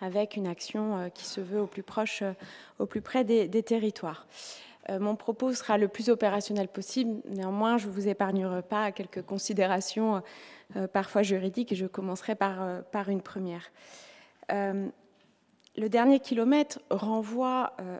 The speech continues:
euh, tout d'abord à l'accessibilité des services publics, euh, et à l'exigence d'égalité. L'accessibilité traduit, euh, cette exigence de principe, hein, qui est consubstantielle au service public,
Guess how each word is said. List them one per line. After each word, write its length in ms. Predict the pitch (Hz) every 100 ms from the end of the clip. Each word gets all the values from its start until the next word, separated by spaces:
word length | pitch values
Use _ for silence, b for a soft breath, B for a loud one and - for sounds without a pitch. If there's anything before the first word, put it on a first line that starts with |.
| -
euh, 100 | 180
tout 140 | - 202
d'abord 420 | 208 202 262 233
à 100 | 190
l'accessibilité 920 | 196 220 220 233 208 - 196 202 226
des 100 | 180
services 360 | 185 175 180 -
publics, 540 | - 190 233 285 - B B B B B -
euh, 200 | 208 196 -
et 100 | 220
à 80 | 202
l'exigence 640 | 196 190 202 233 240 -
d'égalité. 680 | 185 220 214 202 190 - 175 _ _ _ _ _ _ _ _ _ - - -
L'accessibilité 760 | 196 - 208 - 190 202 247
traduit, 540 | 247 - 190 208 240 214
euh, 60 | 175 B B B -
cette 260 | - 190
exigence 460 | 214 208 214 220 208
de 80 | 202
principe, 560 | - 202 - 320 311
hein, 180 | 208 220
qui 140 | -
est 220 | 180 165 -
consubstantielle 880 | - 220 226 - - 202 - 233
au 40 | 190
service 320 | 202 190 196
public, 540 | - 196 226 339 -